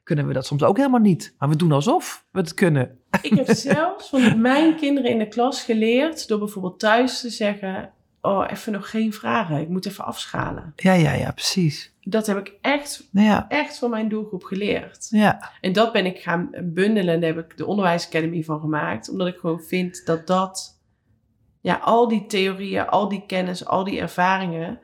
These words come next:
Speaker 2: dat is niet alleen in speciaal onderwijs nodig.
Speaker 1: Nee.
Speaker 2: Dat is ook wijs in het R O C, in het P O. Daar kunnen we allemaal iets
Speaker 1: Zeker.
Speaker 2: van leren.
Speaker 1: Ja. Het gaat eigenlijk over hoe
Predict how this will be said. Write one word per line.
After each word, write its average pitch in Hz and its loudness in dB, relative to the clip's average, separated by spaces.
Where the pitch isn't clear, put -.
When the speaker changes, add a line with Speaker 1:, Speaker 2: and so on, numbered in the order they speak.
Speaker 2:
dat 190 -4
is 226 -2
niet 220 0
alleen 202 0
in 202 -2
speciaal 202 -2
onderwijs 165 -4
nodig. 160 -6
Speaker 1:
Nee. 170 4
Speaker 2:
Dat 185 -8
is - -14
ook 196 2
wijs 190 -2
in - -8
het - -8
R 175 -6
O 175 -6
C, - -10
in 175 -4
het 170 -8
P 165 0
O. 160 -4
Daar 170 -8
kunnen 180 -4
we - 0
allemaal 180 0
iets - 0
Speaker 1:
Zeker. 165 0
Speaker 2:
van 185 -2
leren. 170 -2
Speaker 1:
Ja. 180 2
Het - -8
gaat 190 6
eigenlijk 151 0
over 156 2
hoe 160 4